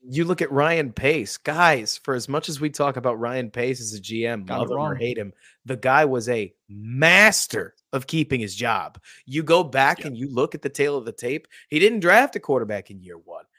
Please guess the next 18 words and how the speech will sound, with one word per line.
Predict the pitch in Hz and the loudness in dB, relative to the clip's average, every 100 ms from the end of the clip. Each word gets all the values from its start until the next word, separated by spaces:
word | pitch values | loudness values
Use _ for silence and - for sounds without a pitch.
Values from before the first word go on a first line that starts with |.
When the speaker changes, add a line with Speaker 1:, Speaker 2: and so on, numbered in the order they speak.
| _ | _
Speaker 1:
He | 131 | -4
didn't | 147 156 | -2 0
draft | 160 175 180 | 2 2 0
a | |
quarterback | - 190 196 208 208 | 0 2 4 4 2
in | 196 | -4
year | 185 208 | -4 -4
two. | - 240 302 - _ _ | -2 -2 -2 -10 _ _
He | 226 | -4
waited | 269 247 | -2 -2
until | 185 175 185 | -4 -6 -6
year | 151 151 190 | -4 -2 -4
three, | - 151 196 139 - _ - | -4 -4 -4 -4 -8 _ -2
inexplicably | 185 220 214 - - - 247 269 262 202 214 | 0 0 -2 -6 -6 -6 -4 -2 -4 -2 -2
didn't | 180 180 - | -2 -6 -2
fire | 175 160 156 | 4 6 6
John | 139 143 139 | 4 2 2
Fox | 143 123 - - | 2 2 0 -14